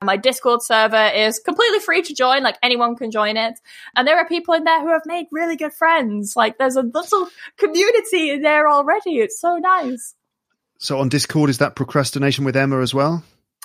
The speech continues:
Speaker 1: So on Discord, di-, for people who don't know what Discord is, it's basically, hmm, think of, like, WhatsApp <laughs> with different groups that you could join. And within those groups, there are subgroups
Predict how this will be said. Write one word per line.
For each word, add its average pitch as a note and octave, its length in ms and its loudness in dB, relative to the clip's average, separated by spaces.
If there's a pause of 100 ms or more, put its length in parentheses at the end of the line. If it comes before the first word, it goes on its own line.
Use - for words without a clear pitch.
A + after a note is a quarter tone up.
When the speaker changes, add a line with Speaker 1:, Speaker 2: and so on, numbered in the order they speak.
(200)
Speaker 1:
So C#4+ 500 0
on B3+ 220 0
Discord, A#3+ 840 0
di-, C4+ 200 0 (240)
for - 100 -12
people F4+ 260 -4
who E4+ 40 -4
don't C#4+ 160 2
know C#4 80 -2
what B3+ 160 -2
Discord C#4+ 440 -2
is, B3 160 2
it's B3 160 -4
basically, B3 840 -2
hmm, G#3 280 -4 (460)
think D4 200 0
of, D4+ 80 2
like, D4 180 0
WhatsApp A3+ 840 -2 (880)
<laughs> F4+ 120 0
with A#3 300 -2
different B3+ 400 -4
groups - 720 -10
that G#3 140 2
you B3+ 120 0
could G#3+ 220 -6
join. G#3 540 0 (280)
And A3 220 0
within A#3+ 260 0
those A3+ 320 0 (320)
groups, A#3+ 520 -4
there A3+ 200 2
are G#3+ 220 2 (280)
subgroups G#3+ 1120 -4